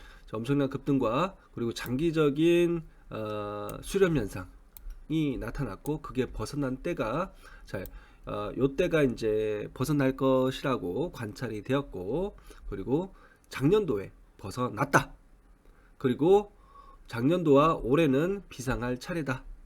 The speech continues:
라고 보는 거예요. 그래서 작년도부터, 그리고 재작년도부터 준비를 해놔라. 여기서 뭐, 그 일 년 동안에 얻은 수익이 별로 없다 하더라도,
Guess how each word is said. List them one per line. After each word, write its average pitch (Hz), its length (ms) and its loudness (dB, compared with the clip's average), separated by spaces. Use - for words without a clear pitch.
라고 170 240 -2
보는 165 160 2
거예요. 120 140 2
그래서 110 160 -4
작년도부터, 131 680 -2
그리고 123 240 -2
재작년도부터 165 1000 0
준비를 135 400 2
해놔라. 110 480 -2
여기서 208 340 8
뭐, 165 400 6
그 127 300 4
일 151 100 6
년 214 160 10
동안에 151 480 4
얻은 127 300 2
수익이 185 320 -4
별로 143 320 4
없다 160 260 0
하더라도, 131 960 0